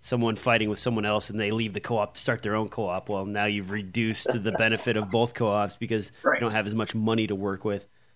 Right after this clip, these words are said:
Speaker 1: Uh,
Speaker 2: Right.
Speaker 1: this, though, I, I like the idea. I'm a little nervous,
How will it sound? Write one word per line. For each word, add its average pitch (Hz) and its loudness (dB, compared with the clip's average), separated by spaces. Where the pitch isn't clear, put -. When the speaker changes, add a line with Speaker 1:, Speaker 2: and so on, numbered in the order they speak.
Speaker 1:
Uh, 113 2
Speaker 2:
Right. 92 -6
Speaker 1:
this, - 4
though, 208 4
I, - -8
I 160 2
like 269 0
the 160 4
idea. 113 4
I'm 135 6
a 135 8
little 190 8
nervous, 170 4